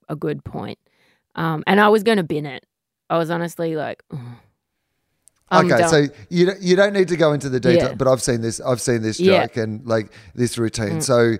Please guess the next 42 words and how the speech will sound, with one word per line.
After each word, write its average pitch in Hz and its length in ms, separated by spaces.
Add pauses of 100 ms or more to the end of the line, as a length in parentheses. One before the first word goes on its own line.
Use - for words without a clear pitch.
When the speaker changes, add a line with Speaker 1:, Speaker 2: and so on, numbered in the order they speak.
(380)
Speaker 2:
we 143 140
can 127 120
talk 123 200
about 104 260
it 101 80
in 101 80
vague 104 220
enough 98 200
Speaker 1:
Okay. 175 100
Speaker 2:
terms 101 200
without 98 240
spoiling 107 400
it 110 60
for 110 140
anyone. 101 300
Speaker 1:
Yeah. 120 60
Speaker 2:
But, 117 100
like, 117 240 (420)
I 151 160
would 170 180
love 135 600 (220)
you 127 200
just 120 300
to 123 140 (320)
talk 127 260
me 123 100
through 117 280
that 110 220
struggle. 107 520
So 127 180
Speaker 1:
Yeah. 135 100
Speaker 2:
what 170 140
did 165 160
you 165 100
set 139 240
out 131 280
thinking 123 360
you 117 200
were 110 80
trying 101 320
to 95 100
do? 98 460